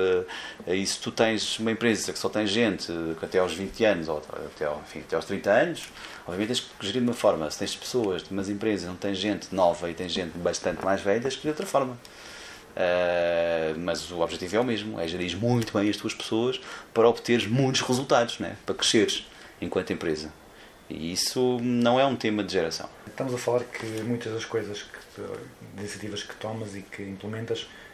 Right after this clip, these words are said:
Speaker 2: que são baratas e simples de implementar. E quando tu interages com outras organizações, há coisas que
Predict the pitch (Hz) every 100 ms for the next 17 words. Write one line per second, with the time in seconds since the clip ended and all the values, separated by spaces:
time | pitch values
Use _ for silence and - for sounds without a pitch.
0 | - - 107 101 101 117 117 107 101 104
1 | 98 98 101 104 101 95 104 117 - -
2 | - - - - 156 147 - 127 120 -
3 | - - - - - - - 123 107 107
4 | 104 - 107 107 104 101 104 104 101 101
5 | 104 104 - - - - - - - 123
6 | 117 - 117 107 107 -